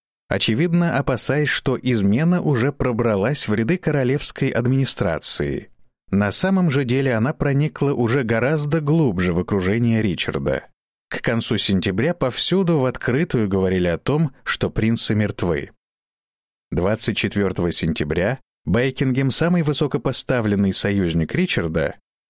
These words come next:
щедро вознаграждённый за преданность, переметнулся на сторону противника. Из своего валлийского замка Брэкон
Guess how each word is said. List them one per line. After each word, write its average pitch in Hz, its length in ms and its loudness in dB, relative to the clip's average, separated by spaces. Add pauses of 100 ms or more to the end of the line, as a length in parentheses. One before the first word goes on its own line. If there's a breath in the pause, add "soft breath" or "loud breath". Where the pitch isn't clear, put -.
щедро 123 500 0
вознаграждённый 117 1000 0
за 98 160 0
преданность, 156 680 0 (280)
переметнулся 143 720 0
на 180 100 2
сторону 135 460 0
противника. 80 920 -2 (800)
Из 104 140 0
своего 104 400 0
валлийского 92 640 0
замка 90 440 -2
Брэкон 80 640 -4